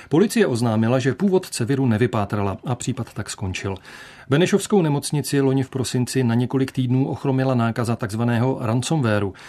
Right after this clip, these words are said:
Jde o malware, který zašifruje soubory v počítačových systémech a jeho autoři za dešifrování požadují výkupné. Podle policie nemocnice s vyděrači odmítla vyjednávat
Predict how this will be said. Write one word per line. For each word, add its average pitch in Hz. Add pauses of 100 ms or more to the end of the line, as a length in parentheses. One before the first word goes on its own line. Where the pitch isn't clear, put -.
(220)
Jde 143
o 208
malware, 127
který 131
zašifruje 151
soubory 147
v -
počítačových 143
systémech 113 (360)
a -
jeho 151
autoři 139
za 123
dešifrování 127
požadují 107
výkupné. 104 (440)
Podle 185
policie 147
nemocnice 123
s -
vyděrači 113
odmítla 107
vyjednávat 131